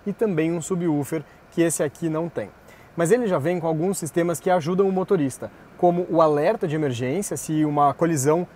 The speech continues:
estiver perto de acontecer, ele te avisa. Se você não frear a tempo,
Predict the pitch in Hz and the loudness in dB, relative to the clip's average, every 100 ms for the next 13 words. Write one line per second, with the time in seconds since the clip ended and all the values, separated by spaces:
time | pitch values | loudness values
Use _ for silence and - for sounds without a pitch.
0 | - - - 143 135 151 143 147 135 139 | -20 -12 -4 0 0 0 -2 -4 -4 -6
1 | 143 - 151 160 160 151 180 127 143 151 | -6 -4 -4 -2 -2 0 -2 0 -4 -4
2 | 202 - - 175 180 190 190 247 247 202 | -8 -14 -8 -4 -2 0 0 0 0 2
3 | 160 139 135 127 | 2 0 -4 -4